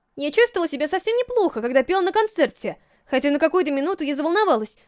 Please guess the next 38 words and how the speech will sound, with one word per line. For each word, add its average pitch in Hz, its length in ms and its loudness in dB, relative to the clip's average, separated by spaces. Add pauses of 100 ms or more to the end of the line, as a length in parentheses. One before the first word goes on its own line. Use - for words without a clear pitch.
(140)
смогу 240 300 -2
ли 370 120 6
я 311 80 2
петь 311 140 -6
хорошо, 370 480 0 (380)
но 262 100 -4
мне 427 200 2
это 381 120 -2
очень 392 160 -2
понравилось. 247 480 2 (480)
Как 440 220 4
бы 262 60 -8
сказать, 320 440 0 (280)
я 240 220 0
здорово 302 320 0
увлеклась 370 400 2
всем 453 180 0
этим». - 380 -4 (1080)
Если 277 400 -2
для 285 120 4
того, 311 280 4
чтобы 214 240 2
почувствовать 254 480 -4
себя 233 160 -2
счастливой, 240 580 -6
тебе 190 200 -2
достаточно 262 500 0
одеться 254 280 -2
в - 40 -6
костюм 240 260 0
девочки-зайчика 220 1160 -2 (340)
и 185 100 0
петь 269 220 -2
по 240 80 0
бумажке 240 420 0
в - 60 -14
качестве 208 380 -4
певицы-дублёра, 202 960 -2